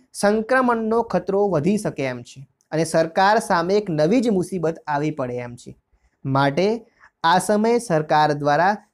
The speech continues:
બધા રાજ્યો પાસેથી એક સલાહ લેવામાં આવી હતી. આ સલાહની અંદર યુ પી, તેલંગાણા,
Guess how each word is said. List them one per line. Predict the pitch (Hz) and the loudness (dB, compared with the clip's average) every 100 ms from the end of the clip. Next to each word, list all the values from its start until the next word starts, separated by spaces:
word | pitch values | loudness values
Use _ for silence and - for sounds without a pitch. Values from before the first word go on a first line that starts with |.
| - | -2
બધા | 147 151 185 233 | 2 4 4 4
રાજ્યો | 208 165 185 208 | 4 2 0 0
પાસેથી | 185 160 202 196 226 | 0 0 -2 -4 -6
એક | 226 | -10
સલાહ | - 156 185 190 | 0 2 2 2
લેવામાં | 160 135 123 117 110 | 2 2 0 -4 -10
આવી | 107 110 | -14 -16
હતી. | - 110 _ _ _ _ _ _ | -18 -20 _ _ _ _ _ _
આ | 190 247 | 2 2
સલાહની | 247 233 247 277 294 285 | 2 4 4 4 4 2
અંદર | 277 277 214 | 2 2 2
યુ | 175 190 | 0 0
પી, | 247 254 262 - _ _ _ _ _ _ _ _ _ _ _ _ _ - | 2 2 2 -2 _ _ _ _ _ _ _ _ _ _ _ _ _ 0
તેલંગાણા, | 185 190 220 226 226 240 247 | 4 4 4 4 4 4 2